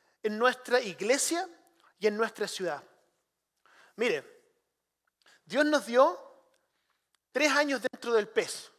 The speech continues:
por el tiempo de covid, el tiempo de prueba, ¿cierto? Y Nínive es como nuestra ciudad, porque, porque es fácil relacionarse con personas que son igual a uno, ¿cierto? Que tenemos las mismas creencias, que pensamos lo mismo respecto a todo, ¿cierto?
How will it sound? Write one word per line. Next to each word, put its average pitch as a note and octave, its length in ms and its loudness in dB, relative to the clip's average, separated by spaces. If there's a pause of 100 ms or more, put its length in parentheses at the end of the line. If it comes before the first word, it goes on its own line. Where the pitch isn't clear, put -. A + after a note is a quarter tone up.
(540)
por G#3+ 100 0
el G#3 100 -6
tiempo A3+ 300 -2
de G3 100 -2
covid, G3+ 300 2
el D3 140 -12
tiempo G#3 300 -4
de E3+ 80 -2
prueba, F3+ 420 0 (180)
¿cierto? F#3 460 -12 (840)
Y A#3+ 420 0
Nínive A#3 800 0
es A3 100 -6
como D4 220 2
nuestra D4+ 280 2
ciudad, A#3 360 2 (640)
porque, - 880 0
porque C#4+ 220 0
es - 40 -4
fácil E4 600 2
relacionarse C4+ 680 2
con C#4 100 0
personas C4+ 360 -2
que - 80 -10
son C4+ 180 -4
igual A#3+ 200 2
a F3+ 60 6
uno, - 400 -2
¿cierto? - 380 -8
Que G3+ 80 -8
tenemos G#3 240 0
las G3 80 4
mismas G#3 220 -6
creencias, B3 560 4
que A3 100 -6
pensamos G3+ 380 -2
lo G3 80 0
mismo A3 260 -2
respecto F#3+ 340 -6
a F#3 60 -4
todo, B3 300 6
¿cierto? A#3 440 -2